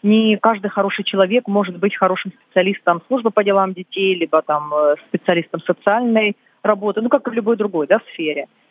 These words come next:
Вот. С другой стороны, в этих всех сферах очень важно межведомственное взаимодействие, потому что сам специалист по делам де-, э, службы по делам детей, там, м, он, э, ну, он не, не сможет справиться с тем массивом проблем, которые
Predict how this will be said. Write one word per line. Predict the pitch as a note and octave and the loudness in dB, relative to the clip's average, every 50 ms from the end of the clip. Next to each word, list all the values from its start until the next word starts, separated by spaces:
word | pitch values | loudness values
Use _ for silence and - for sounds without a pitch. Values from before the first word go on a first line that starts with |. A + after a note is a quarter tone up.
| _ - - - _ _ - | _ -20 -20 -20 _ _ 0
Вот. | G3 F#3+ F#3+ F#3 F3 - - | 2 4 4 4 2 0 -4
С | C#3 D3 F3 | -8 -6 -4
другой | F#3+ A3 A3+ D#4+ F4+ D#4+ | -2 0 0 2 0 0
стороны, | - - A#3+ A#3 A3 G#3 G3 F#3+ F#3 F3+ F3 E3 D#3+ | 0 -2 0 0 0 0 0 0 2 2 2 0 0
в | E3+ F3 F#3+ | -2 0 0
этих | A3 A3+ - - A3 B3+ - B3 - | 2 2 2 0 0 0 0 -2 -4
всех | - - A#3+ A#3 - | -2 -2 -2 -2 -2
сферах | - - C#4 D4 D#4+ C#4 A#3 - | -4 -4 0 2 2 2 2 -2
очень | - G3+ - - G3+ F#3 | -4 -8 -6 -6 -4 0
важно | F#3+ A3 A#3 A#3+ G3+ G#3 G#3 G#3+ G#3 G3+ G3+ G3+ G3+ F#3+ | 2 2 2 2 -2 -4 -4 -2 0 0 2 2 0 -2
межведомственное | F3+ F#3+ G#3+ A3 G3+ G3+ G3 F#3 G3+ G3 F#3+ F#3+ F#3 _ _ _ E3 F#3 A#3 G#3+ A3 G3+ G3 _ - F#3+ F#3 F3+ F3+ F3 | -2 -2 -2 -2 -2 -4 -4 0 0 2 2 0 -2 _ _ _ _ -2 0 0 0 -4 -6 _ -14 -12 -8 -8 -8 -6
взаимодействие, | E3+ - F#3+ F#3 F#3 F#3 F3+ F#3 E3 - - - E3 | -4 -2 -2 -2 -2 -2 -2 -2 -4 -4 -4 -6 -6
потому | - - G3 G3+ | -2 0 -2 0
что | - - G3 - | 0 -2 -2 0
сам | C4+ C4+ C4 | 0 -2 -2
специалист | - - A3 - - A3+ A3+ B3 A#3+ - - _ | -4 -10 -6 0 2 2 2 2 0 -2 -4 _
по | - G#3+ | -2 0
делам | G3+ A3 G#3+ A3 G#3+ G#3 | 0 0 0 0 -2 -4
де-, | G3 G3 G3 | -6 -8 -6
э, | G3 G#3 G3+ G3 G3 - | -4 -2 -2 -2 -4 -2
службы | A#3+ A#3 G#3 G#3 G3 | -4 -2 -2 -2 -2
по | G#3 | 0
делам | G3 G3+ G3+ G3+ G3 | 2 4 4 2 2
детей, | G3 G3+ G3+ - C4+ C#4+ D4+ D4+ D4 | 0 -6 -8 -4 -2 2 2 2 2
там, | - G3+ F#3 F#3 F#3 | 2 0 0 -2 -4
м, | F#3 F3 F3+ F#3 F#3 F3+ | -6 -6 -6 -6 -6 -2
он, | D3 D#3+ E3+ F3 F#3 A#3 B3 A#3+ A#3 A3+ - _ - - - - - _ - | 0 2 2 4 6 6 6 4 2 0 -2 _ -20 -20 -20 -20 -14 _ -6
э, | F3+ F3+ F#3+ F#3+ F#3+ F#3+ F#3 F#3 F#3 F#3 F#3 F#3 - | -4 0 0 2 2 2 4 4 4 2 2 0 0
ну, | - A#3 A#3 G#3+ G3+ | 2 2 2 2 2
он | - - A#3 B3 A#3+ A#3 | 0 0 2 4 4 6
не, | A3+ A#3+ A#3 A3 | 6 4 2 2
не | A#3 A#3+ A3+ | 2 0 2
сможет | - B3 C4+ C4 G3 F#3 | 4 4 4 4 2 0
справиться | - - G#3 G3+ G3 F#3 - - F#3 | -2 0 0 2 2 0 -2 -6 -12
с | - - _ | -12 -10 _
тем | - G3+ G3 | -4 -2 -2
массивом | F#3+ F#3 F#3+ - - G#3 F#3+ F3+ F3 | 0 0 -2 -2 0 2 2 2 2
проблем, | E3+ - F3+ F3 G3 G#3+ A3+ A3 | 2 0 0 0 0 0 0 0
которые | - F#3 - F3+ F3+ E3+ | 0 -2 -2 0 -4 -4